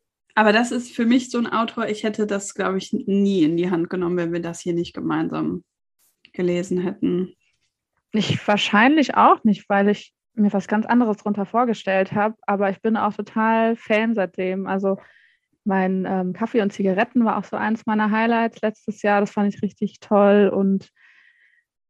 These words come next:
Speaker 2: ähm, ich hab auch was mit Jura studiert und finde diese Themen sowieso super spannend.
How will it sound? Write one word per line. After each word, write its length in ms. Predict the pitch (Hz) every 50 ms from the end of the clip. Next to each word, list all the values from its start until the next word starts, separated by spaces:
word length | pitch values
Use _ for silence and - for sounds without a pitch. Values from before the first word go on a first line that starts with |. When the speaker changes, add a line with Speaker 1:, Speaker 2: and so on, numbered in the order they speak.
| _ _ _ -
Speaker 2:
ähm, 320 | 214 202 196 185 185 185 -
ich 120 | 170 -
hab 160 | 226 226 -
auch 260 | 208 214 202 - - - _
was 200 | 196 202 202 -
mit 160 | 208 202 -
Jura 500 | - - 214 220 226 220 226 208 202 196
studiert 680 | 190 - - - 180 - - 220 262 302 320 349 330 -
und 300 | - 220 214 202 - - _ _ _ _ _ _ _
finde 260 | - - 226 220 202
diese 260 | 180 196 202 190 196 175
Themen 320 | - 208 214 208 208 196
sowieso 340 | 190 180 185 185 190 233 254
super 320 | 240 269 254 254 269 247
spannend. 720 | 247 - - - 240 247 254 262 262 269 269 254 - -